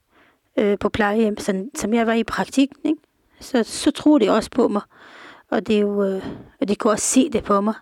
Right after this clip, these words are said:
at jeg gerne ville arbejde. Jeg er så stolt over mig selv. <laughs> Jeg har kæmpet så meget.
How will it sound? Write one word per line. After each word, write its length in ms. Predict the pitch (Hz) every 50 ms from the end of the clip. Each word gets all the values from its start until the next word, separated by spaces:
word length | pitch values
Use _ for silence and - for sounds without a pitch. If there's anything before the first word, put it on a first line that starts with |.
| _ _ -
at 160 | 240 196 -
jeg 140 | 220 220 -
gerne 220 | 214 220 226 214
ville 140 | 226 226 214
arbejde. 380 | 202 220 233 - 262 - - - _ _ _ _ -
Jeg 80 | 208 220
er 60 | 220
så 160 | 220 - 294
stolt 380 | 269 - - 240 233 - - - - -
over 140 | 262 247 226
mig 160 | 208 214 208
selv. 160 | - 190 - - -
<laughs> 60 | - - - _ _ _ _ _ _ _ _ _ _ _ _ _ _ -
Jeg 120 | 220 214
har 100 | 196 208
kæmpet 440 | - - 247 233 214 190 226 214 -
så 240 | - - - 240 233
meget. 300 | 220 202 190 190 196